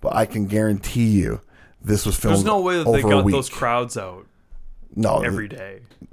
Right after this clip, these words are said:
Speaker 2: for
Speaker 1: for
Speaker 2: those main event shows.
Speaker 1: Like, like, there's no way that they would come back week to week. You know what I mean? This was, like, a
Speaker 2: No, but if they, if it was, like,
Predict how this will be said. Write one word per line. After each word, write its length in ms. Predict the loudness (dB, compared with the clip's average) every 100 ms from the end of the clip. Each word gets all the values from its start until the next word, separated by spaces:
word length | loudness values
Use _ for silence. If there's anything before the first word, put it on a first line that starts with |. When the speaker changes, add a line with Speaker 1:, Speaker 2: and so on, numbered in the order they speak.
| -18
Speaker 2:
for 100 | -12
Speaker 1:
for 260 | -2 0
Speaker 2:
those 180 | 0 -2
main 140 | -8 -8
event 300 | -10 -12 -12
shows. 640 | -14 -16 -20 -20 -20 -20 -2
Speaker 1:
Like, 180 | 0 2
like, 260 | 2 2
there's 180 | 0 0
no 140 | 2
way 220 | 2 4 2
that 140 | 0 0
they 100 | 0
would 140 | 0
come 160 | 0 0
back 280 | 2 0 -2
week 180 | -4 -4
to 80 | -4
week. 200 | -6 -10 -20 -20 _ -4
You 60 |
know 60 | 0
what 60 |
I 40 | 0
mean? 80 | 0
This 160 | 0
was, 160 | 0 2
like, 320 | 0 -2 -10 -20 _ -20 _ _ -2
a 40 |
Speaker 2:
No, 400 | 0 0 0 -2
but 160 | 0 -2
if 140 | -2
they, 180 | -2 0
if 320 | 0 -4 -4
it 40 | -4
was, 220 | -4 -2
like, 320 | 0 0 -4